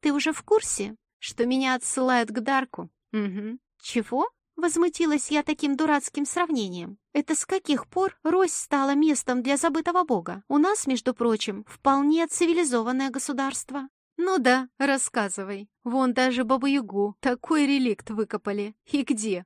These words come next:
У вас?» Я хитро прищурилась. «Ты, Дарна, бабушку-то не обзывай. Она знаешь, какие блинчики и пирожки печет?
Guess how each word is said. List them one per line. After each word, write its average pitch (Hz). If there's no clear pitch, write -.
У 294
вас?» 208
Я 302
хитро 240
прищурилась. -
«Ты, 392
Дарна, 196
бабушку-то 240
не 277
обзывай. 247
Она 240
знаешь, 302
какие 233
блинчики 220
и 226
пирожки 247
печет? -